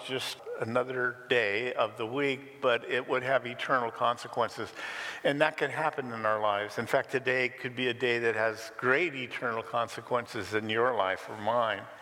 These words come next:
We don't know when we get out of bed in the morning. Some mornings feel like they might be great,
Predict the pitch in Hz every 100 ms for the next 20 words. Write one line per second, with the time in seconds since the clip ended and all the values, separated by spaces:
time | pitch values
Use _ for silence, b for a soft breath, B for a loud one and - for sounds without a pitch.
0 | B B B - 143 165 156 175 156 117
1 | 113 113 117 107 104 104 110 107 101 98
2 | 101 98 95 - B B B - - 151
3 | 143 139 135 117 - 156 139 123 131 127
4 | 127 127 123 117 120 143